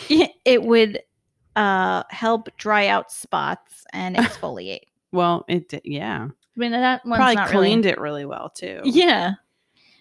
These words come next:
Speaker 1: So then in the nineteen fifties, one of the things that they did was they, if you wanted a bigger bust, that you would need to work out your
Speaker 2: <laughs>
Speaker 1: neck and chest muscles.
Speaker 2: That just seems like you'd have a really thick neck.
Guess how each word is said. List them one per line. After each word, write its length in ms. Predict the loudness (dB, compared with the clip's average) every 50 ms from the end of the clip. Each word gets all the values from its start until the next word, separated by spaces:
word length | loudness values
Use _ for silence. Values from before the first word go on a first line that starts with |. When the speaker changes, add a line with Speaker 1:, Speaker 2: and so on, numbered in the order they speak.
| _ _ -2
Speaker 1:
So 240 | 0 2 4 4 4
then 220 | 4 2 2 2
in 160 | 0 0 0
the 80 | 2 4
nineteen 420 | 4 4 4 4 2 2 2 2
fifties, 600 | 0 2 0 0 0 -2 -4 -4 -2 -2 -2 -2 -2
one 180 | -2 -2 -2
of 80 | -2 -4
the 60 | -4
things 420 | -4 -4 -4 -2 -2 -2 -4 -4 -4
that 220 | -6 -6 -4 -2
they 160 | -2 -2 -2
did 460 | -2 -2 0 0 2 2 0 0 -2 -8 -12
was 560 | -8 -4 -2 0 0 0 0 -2 -2 -6 -4 -2
they, 340 | 0 0 2 0 0 -2 -2 -4 -6
if 160 | -6 -4 -4
you 100 | -4 0
wanted 320 | 0 2 2 2 2 0
a 60 | 0
bigger 600 | 0 0 -2 0 0 2 2 2 2 0 -2 -4 0 2
bust, 640 | 4 4 4 2 0 -6 -12 -16 -14 -16 -18 -18 _ _ _ _ -6
that 220 | -4 -2 -2 -2
you 140 | -2 -4 -2
would 140 | -4 -4 -4
need 180 | -6 -8 -6 -4
to 140 | -4 2 4
work 220 | 4 6 6 4
out 220 | 4 2 2 0
your 100 | 0 0
Speaker 2:
<laughs> 20 | 2
Speaker 1:
neck 260 | 2 2 2 2 0
and 160 | 0 -2 -2 0
chest 340 | 0 0 0 0 -2 -8
muscles. 600 | -12 -12 -12 -12 -16 -20 -20 -20 _ _ _ _ _ _ _ _
Speaker 2:
That 180 | -10 -10 -8 -10
just 220 | -12 -12 -10 -6
seems 200 | -4 -4 -4 -4
like 140 | -6 -8 -8 -8
you'd 100 | -6 -4
have 160 | -4 -2 -2
a 80 | -4 -6
really 500 | -4 -2 0 2 2 4 4 2 2 -2 _ _ _
thick 340 | -4 -4 -4 -4 -8 -16 _ _ -6
neck. 420 | -6 -6 -6 -8 -12 -16 -18 -18